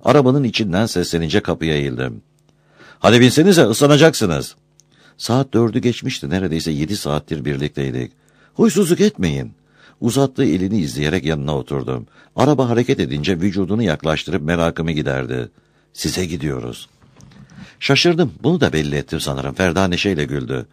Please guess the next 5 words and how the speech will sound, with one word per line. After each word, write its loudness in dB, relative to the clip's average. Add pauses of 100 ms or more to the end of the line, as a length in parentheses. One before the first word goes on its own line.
(460)
"Evet, -8
evde -6
canavar -4
var, -4
dönemem." -2